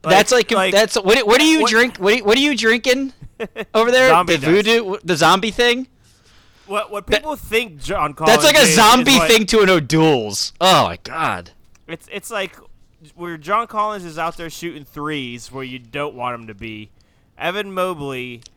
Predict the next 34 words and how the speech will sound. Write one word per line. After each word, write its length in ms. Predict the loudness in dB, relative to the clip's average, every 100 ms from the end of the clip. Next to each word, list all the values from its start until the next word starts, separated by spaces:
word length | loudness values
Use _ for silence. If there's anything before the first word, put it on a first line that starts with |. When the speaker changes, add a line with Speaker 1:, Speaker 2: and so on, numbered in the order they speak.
| _
Speaker 1:
is 160 | -16 -12
inside 760 | -12 -12 -6 -2 -2 -4 -8 -10
getting 260 | -10 -10
rebounds 600 | -12 -10 -8 -6 -6 -8 -12
and 120 | -12
easy 240 | -12 -12
buckets. 640 | -12 -12 -12 -16 -20 -20 _ _ _ _ -14
Like, 220 | -14 -8
they, 220 | -8 -8
they're 220 | -12 -12 -12
the 100 | -14
same, 480 | -12 -10 -8 -10
like, 220 | -10 -10 -10
size 760 | -14 -6 -4 -2 -4 -8 -10
and 140 | -14
athleticism, 1000 | -14 -14 -12 -10 -8 -10 -10 -8 -8 -10 -12 -20 _ _ _
but 120 | -12 -8
the 100 | -6
way 220 | -4 -6
Mobley 500 | -4 -4 -4 -6 -10
plays 520 | -12 -12 -10 -10 -14
is 160 | -16 -10
how 240 | -4 -4
you 160 | -4 -8
would 140 | -10
want 300 | -8 -8 -8
John 320 | -10 -10 -10
Collins 380 | -10 -12 -12 -18
to 80 | -20
play, 320 | -16 -16 -16
and 80 | -18
he 80 | -18
just 240 | -20 -18
doesn't. 340 | -18 -18 -20